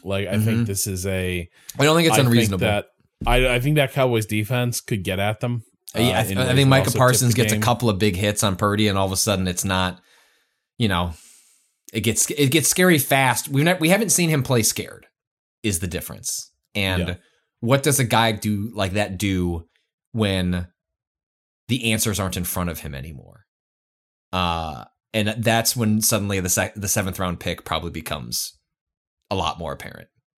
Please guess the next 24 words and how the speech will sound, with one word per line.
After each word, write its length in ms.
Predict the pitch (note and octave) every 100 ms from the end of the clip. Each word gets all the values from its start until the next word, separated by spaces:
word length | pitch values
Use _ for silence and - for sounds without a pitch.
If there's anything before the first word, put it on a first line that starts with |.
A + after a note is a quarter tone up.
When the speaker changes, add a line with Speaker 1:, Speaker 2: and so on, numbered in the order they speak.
| _ -
Speaker 2:
Um, 460 | E2 C#2+ A#1+ B1 - _
Speaker 1:
Yeah. 160 | A#1+ B1 - _ _ -
Speaker 2:
so 240 | D#2 B1+
I'm 120 | D2+ E2+
with 200 | D2+ -
you. 100 | D#2 - _ - - - - _ -
Um, 380 | B2+ B2+ B2+ -
all 140 | D#3+
right. 260 | A#3 E4+ -
Well, 460 | C#3 D#3+ G#3 F3+ _ -
uh, 560 | C3+ B2 B2 A#2 A#2 G#2+
we're, 360 | A2+ C#3 D#3 E3
you 100 | C#3+
know, 140 | A2
just 200 | G#2+ -
kinda 160 | F#3 E3+
just 180 | - -
getting 160 | E3+
into 120 | E3 D#3
the 80 |
flow 440 | C3+ - D#3 F3 F#3
of 120 | E3+
things 400 | - E3 E3+ E3+
for 640 | - D3+ D3+ D#3 D#3 D3+